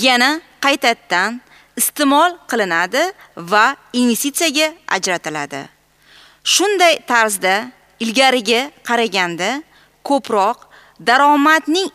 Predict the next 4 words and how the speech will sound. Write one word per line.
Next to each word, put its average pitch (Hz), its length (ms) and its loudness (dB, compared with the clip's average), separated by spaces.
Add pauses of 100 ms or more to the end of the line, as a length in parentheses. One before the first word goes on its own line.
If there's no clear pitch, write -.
(160)
investitsiyaga 320 840 0 (360)
aylanishi 269 580 2 (560)
ishlab 269 460 2 (280)
chiqarishning 254 720 0